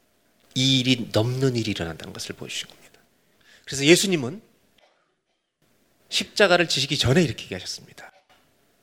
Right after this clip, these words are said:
요한복음 십육 장에 "내가 가면 보혜사 성령을 너에게 보내시리니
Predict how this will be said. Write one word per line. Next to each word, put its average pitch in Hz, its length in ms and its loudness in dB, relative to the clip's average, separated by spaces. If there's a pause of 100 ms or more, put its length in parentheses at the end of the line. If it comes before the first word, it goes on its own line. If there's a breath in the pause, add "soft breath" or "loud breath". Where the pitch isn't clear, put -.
(120)
요한복음 101 320 2
십육 87 220 -12
장에 85 320 -12 (800 soft breath)
"내가 107 380 -2
가면 90 520 -8 (1000)
보혜사 123 440 4
성령을 170 560 -2
너에게 90 260 -6
보내시리니 - 540 -14